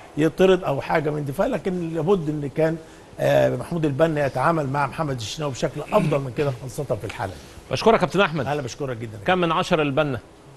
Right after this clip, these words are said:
Speaker 1: يعني مش عايزين نقول كم من عشرة، انما المباراه كانت صعبه جدا،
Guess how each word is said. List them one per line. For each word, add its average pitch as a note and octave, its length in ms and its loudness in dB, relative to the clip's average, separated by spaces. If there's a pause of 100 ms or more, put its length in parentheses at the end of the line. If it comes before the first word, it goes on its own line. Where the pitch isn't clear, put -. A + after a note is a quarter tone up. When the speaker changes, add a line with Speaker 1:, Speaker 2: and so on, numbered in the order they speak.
(520)
Speaker 1:
يعني B3+ 280 2
مش B3 180 -2
عايزين A#3 260 0
نقول D4 120 0
كم A#3+ 180 2
من A3+ 60 2
عشرة، G#3 240 4
انما A3 240 2
المباراه G3+ 320 4
كانت E3+ 240 2
صعبه E3 300 6
جدا، F#3 340 0